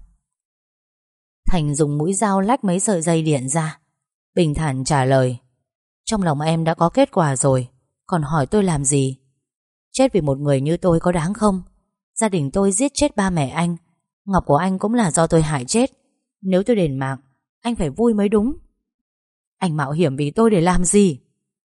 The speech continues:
Lần này anh ta im lặng một lúc lâu, tay vẫn thoăn thoắt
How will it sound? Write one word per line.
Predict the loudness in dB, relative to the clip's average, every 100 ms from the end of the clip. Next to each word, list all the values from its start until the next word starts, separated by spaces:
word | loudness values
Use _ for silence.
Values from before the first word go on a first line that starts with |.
| _ _ _ _ _
Lần | -6 -6
này | -4 -6 -6
anh | -8 -8
ta | -4 -4
im | -4 -4
lặng | -4 -6 -8
một | -4
lúc | -4 -2
lâu, | 0 0 -4 _ _ _ -6
tay | -4
vẫn | -4 -4
thoăn | -4 -2
thoắt | -2